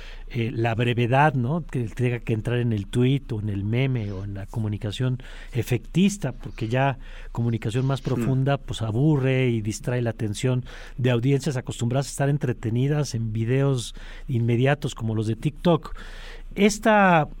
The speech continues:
Speaker 1: tecnología que estamos viendo y que está en, en un nivel de desarrollo, digamos, importante, sobre todo por el punto de masificación en el que hoy se encuentra,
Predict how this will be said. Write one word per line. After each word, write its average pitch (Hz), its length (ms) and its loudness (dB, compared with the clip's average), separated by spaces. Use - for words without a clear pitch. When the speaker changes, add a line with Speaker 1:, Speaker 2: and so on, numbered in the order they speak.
Speaker 1:
tecnología 143 840 4
que 120 140 -8
estamos 131 440 -2
viendo 127 680 2
y 104 60 -2
que - 200 -10
está 117 380 0
en, 120 140 -4
en 123 240 -2
un 143 420 0
nivel 127 400 2
de 135 200 -4
desarrollo, 123 600 0
digamos, 113 340 -2
importante, 123 520 -2
sobre 117 160 -2
todo 127 100 0
por 120 180 0
el 104 240 -2
punto 123 300 -2
de 127 80 2
masificación 113 720 -2
en 117 60 -2
el 113 120 -4
que - 80 -4
hoy 113 60 -2
se - 100 -4
encuentra, 120 460 -4